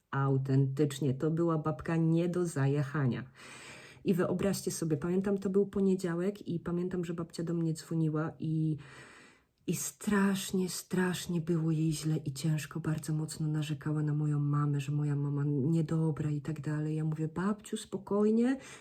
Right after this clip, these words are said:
w środę, czyli pojutrze, ja już będę w Polsce”, ja mówię: „Zaczekaj na mnie chwilkę, poradzimy sobie z tym, będzie wszystko dobrze”, tak? No i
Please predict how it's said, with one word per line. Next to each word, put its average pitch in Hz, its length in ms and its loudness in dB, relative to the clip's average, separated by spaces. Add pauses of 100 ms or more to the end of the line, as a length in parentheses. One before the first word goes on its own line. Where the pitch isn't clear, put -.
(100)
w - 120 -12
środę, 214 520 0
czyli 196 220 -2
pojutrze, 202 720 2
ja 220 140 2
już 226 320 4
będę 233 320 2
w - 100 -8
Polsce”, 233 600 2
ja 220 120 0
mówię: 214 360 2 (240)
„Zaczekaj 233 600 0
na 220 120 2
mnie 214 200 4
chwilkę, 208 560 0 (400)
poradzimy 220 540 4
sobie 208 320 -2
z 202 120 -10
tym, 208 180 2
będzie 269 260 2
wszystko - 420 -6
dobrze”, 135 400 0
tak? 170 340 -6 (760)
No 214 160 4
i 240 460 4